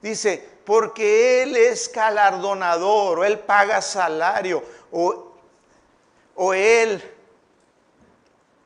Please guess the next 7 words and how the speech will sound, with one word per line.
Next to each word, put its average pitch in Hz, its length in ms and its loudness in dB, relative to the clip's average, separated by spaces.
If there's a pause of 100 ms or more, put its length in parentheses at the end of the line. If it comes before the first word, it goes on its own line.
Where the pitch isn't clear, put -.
(840)
recompensa 175 1300 -8 (380)
a 170 140 -4
los 170 300 -4
que - 360 -10 (240)
diligentemente 185 2250 -14 (1040)
le 131 160 -12
buscan. 127 520 -16